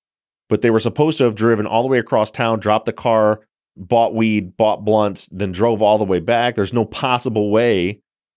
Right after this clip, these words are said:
that they could have been back in that area. Like, the Nisha call couldn't have been true. Nobody did that work back then. So what seems obvious to us now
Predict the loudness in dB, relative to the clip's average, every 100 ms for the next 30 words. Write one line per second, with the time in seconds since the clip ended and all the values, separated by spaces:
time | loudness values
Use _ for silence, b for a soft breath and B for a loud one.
0 | _ -4 0 0 2 0 2 0 -2 0
1 | 0 0 -2 -2 -2 -2 0 0 0 0
2 | 0 -2 -2 -2 -2 -2 -2 -2 -4 -2
3 | -2 -4 -4 -4 -2 -2 0 0 0 0
4 | 0 -2 0 -2 0 0 0 -2 -6 -4
5 | -8 -4 -2 0 0 0 2 0 2 0
6 | -2 -2 -2 0 0 -2 -4 -2 0 -2
7 | -4